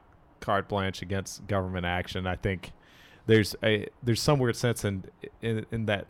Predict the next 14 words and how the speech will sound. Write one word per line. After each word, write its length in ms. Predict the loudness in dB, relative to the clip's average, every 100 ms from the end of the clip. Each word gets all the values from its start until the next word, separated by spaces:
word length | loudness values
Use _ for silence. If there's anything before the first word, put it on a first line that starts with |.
| 0
libertarian 540 | 4 4 2 0 -2
critiques 400 | -2 -2 -2 -4
have 100 | -4
gotten 320 | -2 -2 -4
more 380 | -6 0 2 2
true 340 | 2 2 2 2
over 220 | 0 -2
time 540 | -2 -2 -2 -2 -6 -12 -20 -20 -20 -20 _ _ -18 -2
because 560 | -2 -2 2 4 4 0
the 60 |
government 500 | -2 0 0 -4 -4
works 320 | -2 -4 -4 -8
less 320 | -4 -4 -4
well. 400 | -6 -6 -8